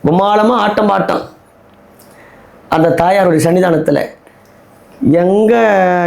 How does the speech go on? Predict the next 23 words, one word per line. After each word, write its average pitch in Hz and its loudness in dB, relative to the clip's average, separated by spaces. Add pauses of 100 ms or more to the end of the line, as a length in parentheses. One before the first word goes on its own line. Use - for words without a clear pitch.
(100)
இல்லாத 180 0 (160)
ஒரு 170 2 (300)
பவர் 165 -2
அங்க 147 0
இருக்குதுடான்னா, 151 0 (1040)
அம்மா 180 0 (100)
வந்து 156 0 (960)
நடல 175 0
வன 143 0 (140)
சுடுகாட்டுல 165 0
இருக்கிற 131 -2
அம்மா. 127 -2 (1400)
அதேமாரி 170 2 (140)
வல்லாளபுரி 175 2
வட்டணத்தை 160 -2 (140)
சம்ஹாரம் 180 2
செய்த 165 0 (120)
மகமாய், 156 -2 (760)
பிரம்மஹத்தி 160 0
தோஷத்தை 156 -2
தீர்த்த 165 -2 (640)
தாயார் 69 0
அவ. - -2